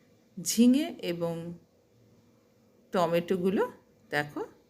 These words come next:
দিয়ে দিচ্ছি। তোমরা চাইলে এর মধ্যে কিন্তু একটু চিনি এবং রেড চিলি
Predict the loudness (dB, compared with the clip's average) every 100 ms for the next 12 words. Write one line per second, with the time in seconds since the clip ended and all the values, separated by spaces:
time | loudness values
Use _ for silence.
0 | _ -2 0 0 -2 -10 -12 -14 -14 -20
1 | _ _ -20 -20 -20 -20 -20 _ _ _
2 | _ _ _ _ _ _ _ _ -20 -20
3 | _ 2 2 6 6 6 4 -8 _ _
4 | _ _ _ _ _ -20 _ _ _ -20
5 | -6 4 6 8 4 4 2 2 0 2
6 | 2 2 -2 0 -2 -2 -6 -20 -8 -6
7 | -4 -4 -4 -2 4 6 6 2 -6 -16
8 | -20 -8 -4 -2 0 4 6 6 2 -4
9 | -4